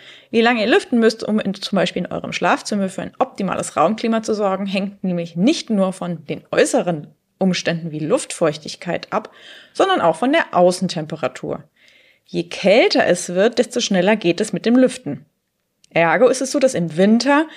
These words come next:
weniger Zeit benötigt wird als im Sommer, um die Feuchtigkeit aus der Wohnung herauszubekommen. Abhängig von der Jahreszeit könnt ihr euch laut Verbraucherzentrale und dem Bundesumweltministerium an folgenden Richtwerten pro Lüftungsvorgang orientieren.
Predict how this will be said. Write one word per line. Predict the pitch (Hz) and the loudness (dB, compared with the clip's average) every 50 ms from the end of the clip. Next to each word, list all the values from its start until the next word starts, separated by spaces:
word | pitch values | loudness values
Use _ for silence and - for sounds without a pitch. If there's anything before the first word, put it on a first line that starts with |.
| - - - - | -20 -20 -12 -8
weniger | 226 220 277 330 285 240 190 175 | -2 2 4 4 6 6 4 2
Zeit | 175 - 180 175 175 | 2 2 0 -2 0
benötigt | - 175 175 170 - 175 - | 0 0 0 0 0 -2 -2
wird | 165 170 - | -2 -2 0
als | - 170 - | -2 -4 -4
im | 214 262 | -2 0
Sommer, | 262 226 196 175 - 151 | 2 2 4 2 2 0
um | 165 | -2
die | 160 - | -4 -4
Feuchtigkeit | - - 156 175 - 220 220 - - 233 - | -2 -2 -2 -2 -2 -4 -6 -6 -6 -4 -4
aus | - 220 | -4 0
der | - 208 214 | 0 0 0
Wohnung | 220 254 277 294 285 | 2 0 0 0 0
herauszubekommen. | 302 285 247 180 151 151 - - 156 160 156 - - 170 156 143 151 151 - _ _ _ _ _ _ _ _ _ _ _ - - _ - - - - - - _ _ - | 0 0 2 2 0 0 -2 -6 -6 -6 -6 -6 -4 -6 -4 -6 -6 -10 -12 _ _ _ _ _ _ _ _ _ _ _ -20 -20 _ -20 -20 -20 -20 -20 -20 _ _ -2
Abhängig | 247 294 - 277 233 226 220 - | -2 0 0 0 0 -2 -2 -2
von | 196 185 | -2 -2
der | 165 151 | 0 0
Jahreszeit | 135 - - 202 269 - - 330 320 - | 0 0 0 0 0 -2 -2 -4 -4 -4
könnt | - 330 370 370 | -4 -2 2 2
ihr | 339 - | 4 4
euch | - 220 220 - | 2 0 -2 0
laut | 214 185 175 180 | 2 2 2 2
Verbraucherzentrale | - - 170 - - - 165 226 311 294 - 302 269 254 - 240 233 240 254 262 - | 0 -2 -6 -4 0 0 2 2 2 0 -2 -2 -4 -4 -2 0 2 2 4 2 2
und | 220 220 220 | 0 0 0
dem | 175 175 180 | 0 0 0
Bundesumweltministerium | - 240 240 233 226 233 - 240 240 240 233 233 226 226 226 220 - - 214 214 208 220 214 | 2 2 2 2 0 0 0 2 2 2 2 2 0 -2 -2 -2 -2 -2 -2 0 0 -2 -4
an | - 190 | -4 -6
folgenden | 190 - 349 320 285 277 262 214 | -2 2 2 2 2 2 0 0
Richtwerten | 185 214 214 214 - 196 202 190 196 202 208 196 - - | 0 0 0 0 -2 -2 0 0 0 -2 -4 -8 -8 -10
pro | - - 208 247 269 | -4 0 2 4 4
Lüftungsvorgang | 214 196 240 254 - - 185 180 - - - 170 160 151 160 170 - | 6 4 4 2 2 0 -2 -2 -4 -4 -2 -2 0 0 0 -2 0
orientieren. | - 220 254 247 180 294 - - 165 147 135 - - | 0 0 0 0 0 0 -2 -2 -2 -2 -2 -4 -6